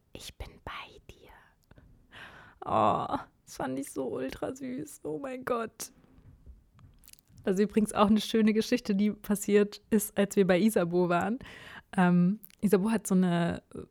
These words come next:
Barbie, beziehungsweise die Kinder, so eine Barbie, wo man den Bauch so aufklappen kann und dann kommt da so ein Baby raus. Und dann hat Emily es so angeguckt und meinte, „Bin ich da auch rausgekommen?“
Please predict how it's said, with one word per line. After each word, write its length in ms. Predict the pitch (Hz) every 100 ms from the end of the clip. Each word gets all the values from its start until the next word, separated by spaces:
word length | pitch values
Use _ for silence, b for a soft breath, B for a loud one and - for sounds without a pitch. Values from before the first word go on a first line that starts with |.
| _ -
Barbie, 360 | 196 208 190 170
beziehungsweise 420 | 180 180 175 170
die 100 | 175
Kinder, 460 | - 180 180 196 - -
so 120 | 180
eine 140 | 180 170
Barbie, 540 | 190 190 185 185 170
wo 80 | 180
man 160 | 180
den 100 | 180
Bauch 260 | 175 185 247
so 120 | -
aufklappen 480 | - 175 - 175 175
kann 220 | - 175
und 120 | 180
dann 80 | 175
kommt 200 | 190 180
da 60 | 185
so 80 | 185
ein 120 | 185
Baby 260 | 175 185
raus. 460 | 185 175 196 254 - _ _ _ _ _ _ _ _ _ _ -
Und 120 | - 196
dann 80 |
hat 140 | 196 -
Emily 280 | 196 202 196
es 80 |
so 80 | -
angeguckt 440 | - 214 254 240 202
und 80 |
meinte, 320 | 190 196 202 190 b b b b b -
„Bin 160 | 185 190
ich 140 | -
da 120 | - -
auch 300 | 170 - 196
rausgekommen?“ 720 | 254 - 302 - 285 311